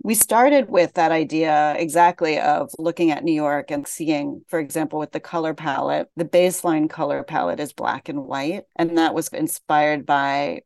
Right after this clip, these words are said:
just walking around the city when you see those big crosswalks, you know, with the big white stripes on the street. And our initial thought was, wouldn't it be cool to be black and white and then that fluorescent orange that you see in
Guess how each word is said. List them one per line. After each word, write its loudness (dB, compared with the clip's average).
just -8
walking 2
around 2
the 0
city 0
when 0
you -2
see -2
those -8
big -4
crosswalks, -6
you -2
know, -4
with -8
the -8
big -6
white -6
stripes -8
on -10
the -14
street. -10
And 2
our 2
initial 0
thought 0
was, -6
wouldn't -2
it 0
be -6
cool -4
to -4
be -6
black 0
and 0
white -2
and -2
then 0
that -4
fluorescent -2
orange -4
that -4
you -10
see -4
in -6